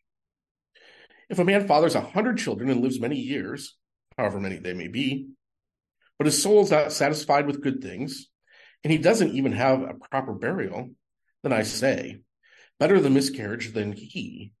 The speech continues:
for it comes in futility and goes into obscurity, and its name is covered in obscurity.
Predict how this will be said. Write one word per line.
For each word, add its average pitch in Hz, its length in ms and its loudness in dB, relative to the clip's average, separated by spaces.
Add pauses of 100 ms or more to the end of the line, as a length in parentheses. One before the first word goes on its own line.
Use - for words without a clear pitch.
(440)
for 151 160 4
it 151 80 -6
comes 190 240 0
in 196 140 -2
futility 123 600 -6
and 120 100 -2
goes 117 200 0
into 139 440 -4
obscurity, 78 600 -12 (360)
and - 100 -6
its 151 160 -6
name 160 240 2
is 143 120 -2
covered 107 520 -6
in 95 100 -8
obscurity. - 640 -16